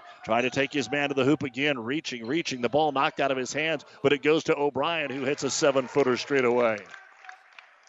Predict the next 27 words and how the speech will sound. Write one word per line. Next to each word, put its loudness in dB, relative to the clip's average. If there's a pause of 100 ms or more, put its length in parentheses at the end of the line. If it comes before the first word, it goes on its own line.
(640)
So -14
Logan -6
O'Brien -2
with -4
his -2
first 2
bucket. -2 (1300)
Seven 2
oh 4
run 2
Stars, 0
six -2
oh 6
run 0
Cardinals, 0
six -4
oh 0
run -2
Kearney -2
Catholic, -2
and -8
they're -2
right 0
back -4
up -2
by -2
seven, -2